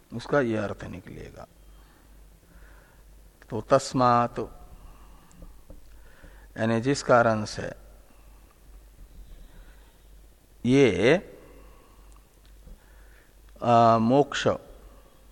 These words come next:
कर्मजन्य नहीं है, केवल अविद्या निवृत्ति मात्र अपेक्षित है। मोक्ष की, अविद्या निवृत्ति ही मोक्ष की अभिव्यक्ति है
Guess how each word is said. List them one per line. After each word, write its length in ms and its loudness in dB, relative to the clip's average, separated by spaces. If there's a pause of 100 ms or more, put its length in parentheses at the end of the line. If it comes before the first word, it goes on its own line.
(240)
कर्मजन्य 680 2
नहीं 360 -2
है, 260 -12 (3000)
केवल 360 4
अविद्या 580 -2
निवृत्ति 680 -2 (1700)
मात्र 460 -2 (420)
अपेक्षित 680 -4
है। 160 -14 (600)
मोक्ष 340 -6
की, 460 -10 (240)
अविद्या 420 -2
निवृत्ति 460 -2
ही 60 -2
मोक्ष 360 -6
की 180 -8
अभिव्यक्ति 600 -4
है 180 -12